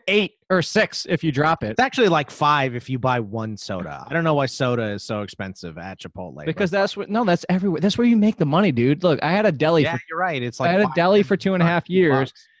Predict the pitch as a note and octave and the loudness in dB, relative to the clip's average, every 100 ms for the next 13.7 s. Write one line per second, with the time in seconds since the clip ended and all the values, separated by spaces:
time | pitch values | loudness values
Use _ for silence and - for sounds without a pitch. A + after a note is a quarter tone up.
0 | _ - D#3 E3 E3 F3 F3+ E3+ E3+ E3 | _ 0 2 2 0 0 0 2 0 0
1 | C3+ D3+ E3+ C#3 A#2+ C3 C#3 C#3+ D3 D#3 | 0 2 2 2 2 0 2 -2 2 2
2 | D3+ C3+ C#3 C3 B2+ B2 A#2 C3+ C3 - | 2 2 2 2 2 2 0 -2 -4 -2
3 | D3 C3+ B2+ C3 A2 G#2+ A#2 B2 B2 A#2+ | 0 2 2 2 2 0 0 0 2 2
4 | A2+ D3 C#3 G#3 E3 D3+ D#3+ F3 F3 G#3 | 0 0 0 2 2 2 0 0 0 0
5 | G3+ D#3+ E3 G3 C3 G2 F#2+ B2 B2+ C3 | 2 2 2 0 -4 -4 -6 -4 -4 -2
6 | C#3+ D#3 E3+ D#3+ C#3+ C3+ - C3 C#3 D#3 | 0 2 0 0 -2 -2 -2 0 2 2
7 | E3+ D3 - _ _ D3+ B2+ C#3 D3+ D3 | 0 -2 -18 _ _ -4 -2 0 2 0
8 | - C#3 B2+ - D#3+ - - - _ _ | -4 -4 -4 0 0 -2 -14 -20 _ _
9 | _ _ G#2 G2+ F2+ E2 _ _ _ _ | _ _ -6 -6 -6 -10 _ _ _ _
10 | A3 D4 C4 C#4 G3+ - G#3+ C4+ - - | 2 2 4 4 2 2 2 2 -4 -18
11 | _ _ _ _ B3 F3 _ - G3 F#3 | _ _ _ _ -10 -10 _ -8 -6 -8
12 | - F3 G#2+ G2+ _ - C3 C3 B2+ A2+ | -4 -4 -4 -10 _ -6 -4 -4 -6 -10
13 | A#2 B2+ A#2 A#2+ B2+ - | -8 -6 -6 -6 -6 -8